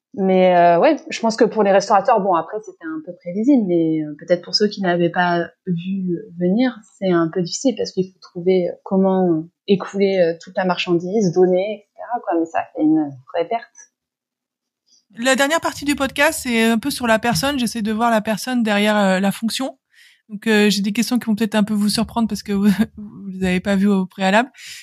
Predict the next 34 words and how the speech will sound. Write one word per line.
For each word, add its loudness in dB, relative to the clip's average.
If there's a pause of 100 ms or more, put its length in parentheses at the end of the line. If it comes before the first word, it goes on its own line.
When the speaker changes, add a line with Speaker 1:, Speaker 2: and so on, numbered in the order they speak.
(140)
Speaker 2:
Mais, 2
euh, 2
si -6
ça -10
vous -6
va, 2 (100)
on, -2
on 0
se -6
lance. 0 (380)
Speaker 1:
Ok. -4 (360)
Speaker 2:
Est-ce -4
que -6
vous 0
connaissez 0
votre 0
M 4
B 2
T -2
I ? -2 (960)
Speaker 1:
Euh, 0
M 2
B 2
T -2
I, -2
c'est -8
quoi -12
ça ? -12 (640)
Speaker 2:
C'est -2
un 2
test -2
de 2
personnalité 0
d'entreprise. -2